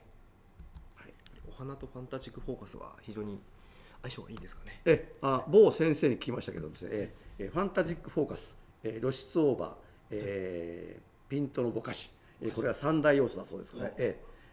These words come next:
Speaker 1: え、私はちょっと違うんですが、まあ、えー、まあ、そういうことを言われてですね、もうそれやれば大体お花がま-、うまくいくと。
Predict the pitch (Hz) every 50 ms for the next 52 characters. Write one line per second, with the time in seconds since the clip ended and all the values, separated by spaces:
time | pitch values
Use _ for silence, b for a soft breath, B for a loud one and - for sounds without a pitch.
0 | - - 87 78 76 - - 98 92 104 - - - 107 - - 226 - - 139
1 | - - - 139 123 120 107 107 98 110 123 120 120 110 B B 160 B B -
2 | - 107 104 101 101 95 90 92 - - - - - - - - - - - -
3 | 160 - - - - - - - - 131 - 147 147 135 135 - - 98 107 117
4 | 117 113 104 - - - - - - 110 107 101 98 - 165 160 160 160 185 202
5 | 185 147 143 127 104 110 113 - - - - 113 107 95 98 104 120 - - 110
6 | 113 117 - - - - - -